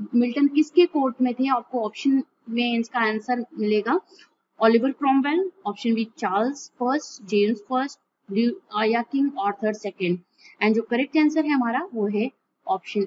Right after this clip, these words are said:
ए, ओलिवर क्रॉमवेल के टाइम ड्यूरेशन में he was the official servant at the court of Oliver Cromwell। ट्वेंटी फ़ाइव we have, who said the style of Paradise Lost is lofty and exalted and show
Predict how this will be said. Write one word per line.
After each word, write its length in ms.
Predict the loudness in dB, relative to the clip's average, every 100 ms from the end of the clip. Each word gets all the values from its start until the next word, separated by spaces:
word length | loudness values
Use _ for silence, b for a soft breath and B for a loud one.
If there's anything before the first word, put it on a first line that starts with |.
| -2
ए, 180 | -4 -4 _ _ _ _ _ 0
ओलिवर 420 | 2 4 4 2 0 _ -2
क्रॉमवेल 420 | 0 2 2 0 0
के 80 | -2
टाइम 180 | 0 2
ड्यूरेशन 540 | 4 2 2 -2 -2 0
में 160 | -2
he 160 | 0 0 0
was 180 | -2 -6
the 60 | -6 -4
official 400 | -4 -2 0 0 0
servant 520 | -2 0 -4 0 -2
at 120 | 0 -4
the 80 | -4 -2
court 240 | 0 -2 0 2
of 140 | 2 -2 _ _ 0
Oliver 400 | 4 4 2 -4 -6 _ _
Cromwell। 440 | -4 -2 -4 -4 -10 _ _ _ _ _ _
ट्वेंटी 480 | 4 4 6 6 6 2 _ _ 2
फ़ाइव 260 | 2 2
we 140 | 0 0
have, 200 | 0 -2 -8 _ _ _ _ 4
who 120 | 6
said 300 | 6 0 0
the 80 | -2
style 420 | -2 0 2 2 2
of 100 | 0 0
Paradise 420 | 0 2 0 0 -2
Lost 360 | 0 0 -2 -12 _ 0 0
is 100 | 2 0
lofty 400 | 0 -2 -4 -4 -4 _ -2
and 100 | 0
exalted 580 | 0 0 0 0 -4 -6 -6
and 180 | -4 -4
show 200 | -2